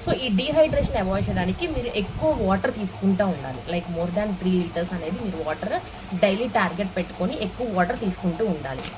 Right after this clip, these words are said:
And నెక్స్ట్ పాయింట్, ఈ యూరిన్ లాస్ ఎక్కువ ఉండడం వల్ల చాలా మందికి, ముఖ్యంగా లేడీస్‌కి,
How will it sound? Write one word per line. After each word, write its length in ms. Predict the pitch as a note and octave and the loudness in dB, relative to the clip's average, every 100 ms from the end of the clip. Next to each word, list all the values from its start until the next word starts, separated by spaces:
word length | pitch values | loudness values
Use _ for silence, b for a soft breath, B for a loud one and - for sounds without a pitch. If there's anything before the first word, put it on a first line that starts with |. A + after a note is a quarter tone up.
| - - - | -14 -12 -4
And 100 | A#3 | 0
నెక్స్ట్ 320 | B3 B3 - F4+ | 0 -2 -2 -4
పాయింట్, 480 | D#4 A#3+ G3 F3+ | -2 0 0 0
ఈ 320 | A#3 - B3+ A#3+ | 0 -2 -4 -2
యూరిన్ 300 | D#4 F4+ E4+ | 0 2 4
లాస్ 200 | E4 C4+ | 4 2
ఎక్కువ 280 | - A3+ | -4 -2
ఉండడం 300 | A#3 F#3+ D#3+ D#3 | 0 0 -2 -2
వల్ల 180 | D3 G3 - | 0 0 0
చాలా 360 | G#3 F3+ A#3+ D#4 | -2 0 2 2
మందికి, 420 | C#4+ F#3+ E3+ F3 F#3 | 2 0 0 -4 -4
ముఖ్యంగా 540 | F#3 G#3+ - D#4 C#4+ D4 | -6 -6 -4 -2 0 0
లేడీస్‌కి, 800 | A3+ F#3+ A3 C#4+ - - E3 | 2 2 2 -2 -8 -8 -6